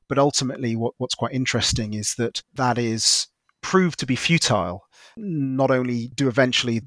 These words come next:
the Night's Watch allow the wildlings through the wall and then ally with them, but the wall eventually is gonna come crashing down because the true danger,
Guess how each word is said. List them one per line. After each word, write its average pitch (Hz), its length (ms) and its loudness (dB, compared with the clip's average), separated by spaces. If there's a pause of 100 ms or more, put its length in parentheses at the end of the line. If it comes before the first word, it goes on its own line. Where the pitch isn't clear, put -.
the 117 60 0
Night's 117 340 4
Watch - 360 2 (200)
allow 151 400 2
the 143 100 -6
wildlings 135 560 0
through 165 220 4
the 143 80 2
wall 120 320 -2 (160)
and 120 200 2
then 113 260 2 (100)
ally 123 300 2
with 107 160 -8
them, 101 200 -4 (220)
but - 120 4
the 131 60 0
wall 123 480 2
eventually 117 440 0
is 110 80 -6
gonna 110 180 -2 (120)
come 113 140 -2
crashing 110 460 -2
down 110 340 2
because 107 360 -4
the - 100 -10
true 151 280 2
danger, 104 460 -2